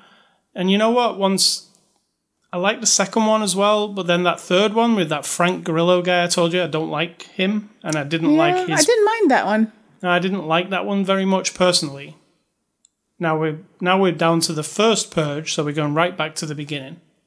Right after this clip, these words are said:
Speaker 1: for this movie. And, um, I, I like this one more than the others.
Speaker 2: Mm.
Speaker 1: But what I have to say about the Purge movies is,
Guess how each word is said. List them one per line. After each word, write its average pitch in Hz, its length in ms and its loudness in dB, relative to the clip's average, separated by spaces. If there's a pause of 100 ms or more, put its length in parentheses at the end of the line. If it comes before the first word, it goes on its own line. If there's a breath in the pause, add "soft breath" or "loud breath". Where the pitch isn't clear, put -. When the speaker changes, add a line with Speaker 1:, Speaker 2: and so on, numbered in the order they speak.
(360)
Speaker 1:
for - 120 -8
this 147 240 -4
movie. 139 480 -8
And, 165 320 0
um, 170 320 -2 (440)
I, - 60 -12 (160)
I 214 320 2 (1000)
like 254 340 0
this 190 200 2
one 185 200 2
more 226 280 2
than 156 140 -2
the 143 120 -2
others. 139 440 -4
Speaker 2:
Mm. 220 320 2 (420)
Speaker 1:
But 214 420 0 (460 loud breath)
what 226 140 2
I 269 40 6
have 277 140 2
to 220 80 -2
say 262 300 4
about 151 260 0
the 156 60 -8
Purge 151 380 -2
movies 143 380 -2
is, 139 460 -2